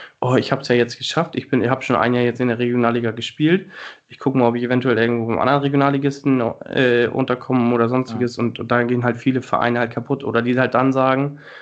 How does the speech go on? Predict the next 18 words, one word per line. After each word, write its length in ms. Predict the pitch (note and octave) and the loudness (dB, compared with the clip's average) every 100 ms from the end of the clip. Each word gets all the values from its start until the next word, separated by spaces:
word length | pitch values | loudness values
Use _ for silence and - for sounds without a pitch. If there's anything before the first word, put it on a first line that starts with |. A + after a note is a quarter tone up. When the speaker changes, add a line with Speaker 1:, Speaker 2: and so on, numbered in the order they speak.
| - | -18
Speaker 1:
„Okay, 300 | - A#2+ C3 | -14 -4 0
wir 100 | B2+ | 2
gehen 120 | B2 C3 | 2 2
jetzt 120 | B2 | 2
wieder 120 | A#2+ | 2
runter, 360 | A#2+ D3+ E3+ D#3+ | 2 2 0 0
jetzt 140 | B2+ | -2
spielen 180 | - C3+ | 2 4
wir 100 | B2 | 4
meinetwegen 720 | B2 B2 B2+ B2+ A#2+ - - | 4 2 2 0 0 -4 -14
bei 320 | - C3+ B2 | -18 -10 -4
Heidi 180 | A#2+ B2 | -2 -2
vielleicht 280 | A#2+ B2 A#2+ | -2 -4 -2
wieder 160 | A#2+ D2+ | 0 2
ein 120 | A#2+ | 2
Jahr 140 | A#2+ | 0
Oberliga.“ 540 | A#2+ D3 D3 D3 D#3 D3+ - - - - _ | 0 2 2 2 0 -2 -14 -18 -18 -20 _
Ähm 500 | B2 B2 B2 A#2+ B2+ | 0 2 2 0 -4